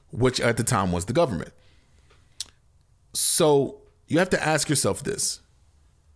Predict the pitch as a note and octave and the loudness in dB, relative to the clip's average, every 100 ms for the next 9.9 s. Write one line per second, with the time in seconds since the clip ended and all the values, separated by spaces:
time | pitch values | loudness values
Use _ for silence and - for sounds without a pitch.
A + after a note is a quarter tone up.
0 | _ _ _ _ _ _ - F#3 G#3 G#3+ | _ _ _ _ _ _ -2 2 2 2
1 | B2+ G#2 C#3+ G#2+ F#2 G2 G2 - - _ | 2 2 2 2 2 2 0 -2 -4 _
2 | - E3+ E3+ C3 A#2+ C3 B2 G#2+ G2+ B2+ | 0 0 0 0 0 0 -2 -2 -4 -4
3 | - G2+ A2 G2 F#2 E2+ - - _ _ | -2 -4 -4 -2 -4 -6 -10 -18 _ _
4 | _ _ _ _ _ _ _ _ _ _ | _ _ _ _ _ _ _ _ _ _
5 | - - _ - - _ - - _ - | -20 -20 _ -20 -20 _ -20 -20 _ -8
6 | C3 C#3+ D3+ C#3 C#3+ - E3 D#3 - - | -4 -2 0 -2 -2 0 0 0 -2 -10
7 | _ - F3 F3 G#3+ G#3 F3+ - F3+ C3 | _ -2 0 0 0 -2 -2 0 0 2
8 | C3 B2 G#2+ G#2+ F#2 G#2+ - - B2+ A#2 | 0 0 0 0 0 -4 -4 -6 -2 -2
9 | - - B2 A#2+ A2+ F#2+ A2+ A2+ F#2+ | -4 -8 -4 -4 -4 -4 0 0 -2